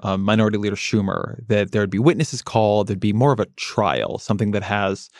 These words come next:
um, structure to it, that does more fact-finding. McConnell has gone on Fox News. He said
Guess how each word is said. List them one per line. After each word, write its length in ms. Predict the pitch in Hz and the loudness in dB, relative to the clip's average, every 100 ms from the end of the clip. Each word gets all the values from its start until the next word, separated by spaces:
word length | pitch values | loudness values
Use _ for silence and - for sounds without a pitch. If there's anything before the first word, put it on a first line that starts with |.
| - - - - | -20 -20 -8 -2
um, 200 | 107 90 | 0 -2
structure 500 | - 160 151 - 127 | 0 2 2 2 0
to 340 | - 120 107 | 0 2 4
it, 260 | 101 95 92 | 2 2 0
that 140 | 98 | 0
does 180 | 101 95 | 0 2
more 220 | 104 107 | 2 2
fact-finding. 800 | - 104 101 - 104 101 98 98 | 2 -2 -2 -4 -2 0 0 -2
McConnell 440 | - - 156 139 | -2 2 4 4
has 140 | 110 - | 2 2
gone 180 | 110 | 2
on 120 | 98 101 | 2 0
Fox 300 | 92 - - | -4 -2 2
News. 400 | 107 101 98 - | 2 2 0 -2
He 140 | 107 | -4
said 480 | 98 110 98 92 | -2 0 0 -2